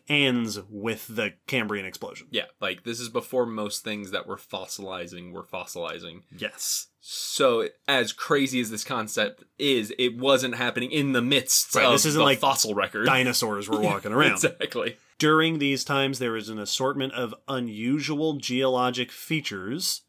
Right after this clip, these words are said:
Speaker 1: that the snowball Earth hypothesis attempts to reconcile.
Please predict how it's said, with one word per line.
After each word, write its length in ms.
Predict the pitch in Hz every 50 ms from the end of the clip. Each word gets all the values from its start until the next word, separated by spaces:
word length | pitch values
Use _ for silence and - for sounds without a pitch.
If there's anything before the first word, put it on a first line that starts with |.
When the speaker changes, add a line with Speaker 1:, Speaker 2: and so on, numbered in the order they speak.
| _ _ _ _ _ -
Speaker 1:
that 220 | 127 131 127 120
the 80 | - 131
snowball 480 | - - - 135 131 123 127 123 123 113
Earth 200 | 110 110 107 -
hypothesis 720 | 117 113 110 117 113 107 - 107 - - 110 101 - - _ _ _ -
attempts 500 | 170 170 - - 160 156 160 - - -
to 200 | - - 196 202
reconcile. 800 | 220 247 220 - 139 117 107 - - 113 - - - - - _